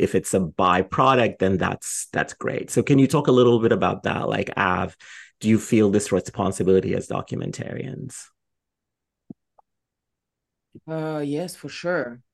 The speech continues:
Speaker 2: I mean, uh, after we finished the edit, um, well, I start to think, like, what's, what's next? Like, what I'm gonna do after that? Uh, uh, for sure, you need to take some time, like,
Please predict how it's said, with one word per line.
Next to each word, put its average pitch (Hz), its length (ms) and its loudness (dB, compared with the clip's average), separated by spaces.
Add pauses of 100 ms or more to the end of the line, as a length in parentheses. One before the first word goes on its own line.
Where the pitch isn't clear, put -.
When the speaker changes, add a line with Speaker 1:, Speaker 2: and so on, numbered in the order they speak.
(120)
Speaker 2:
I 151 80 -8
mean, 156 380 -2
uh, 151 420 -2
after 160 420 -6
we 156 100 -4
finished 156 580 -8
the 147 240 -4
edit, 170 540 -10
um, 143 580 -4 (1400)
well, 160 120 2
I 156 80 2
start 165 300 0
to 165 80 -10
think, 170 320 -8
like, 147 240 -4
what's, 151 360 -6
what's 156 260 -8
next? 180 360 -6
Like, 139 160 -10
what 147 160 -4
I'm 147 220 -8 (260)
gonna 143 240 -10
do 143 300 -8
after 139 320 -10
that? 156 320 -4 (100)
Uh, 127 300 -8 (800)
uh, 135 400 -4
for 139 180 -10
sure, 165 240 -2
you 147 180 0
need 139 200 -8
to 147 100 -12
take 151 240 -8
some 139 200 -8
time, 139 400 -4
like, 127 280 -12